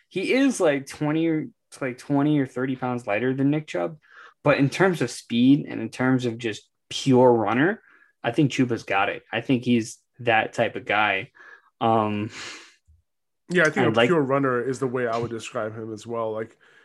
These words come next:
Speaker 2: you know, he, he moves well, I think, you know, through tackles. I think he moves well. Um, he's elusive enough, right?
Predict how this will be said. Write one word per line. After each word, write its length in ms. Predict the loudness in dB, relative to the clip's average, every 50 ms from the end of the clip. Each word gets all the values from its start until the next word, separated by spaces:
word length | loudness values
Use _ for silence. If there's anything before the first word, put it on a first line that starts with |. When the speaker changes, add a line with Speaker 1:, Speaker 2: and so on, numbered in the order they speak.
| _ _ _ _ _ _
Speaker 2:
you 100 | -2 0
know, 140 | 0 2 0
he, 200 | -2 -4 -6 -6
he 220 | -6 -6 -4 -4 -2
moves 360 | 0 0 0 0 0 -2 -2
well, 300 | 0 2 4 4 4 2
I 140 | 2 0 -2
think, 360 | -2 -2 -4 -4 -4 -6 -6
you 60 | -4
know, 140 | -4 -4 -6
through 280 | -8 -6 -6 -6 -6
tackles. 520 | -4 -2 -2 -2 -2 -4 -6 -6 -6 -4 -6
I 60 | -6
think 220 | -6 -8 -12 -12
he 100 | -12 -12
moves 300 | -10 -10 -8 -10 -10 -8
well. 380 | -6 -2 0 0 0 -2 -4 -8 -14 -20 -20 _ -18 _ -6
Um, 300 | -2 -2 -2 -2 -2 -2
he's 140 | -4 -4 -2
elusive 380 | -2 -2 -4 -4 -4 -4 -4
enough, 420 | -4 -2 -2 -2 -4 -6 -10 -20 _ _ _ _ _ _ _ _ -6
right? 280 | -4 -2 -2 -2 -2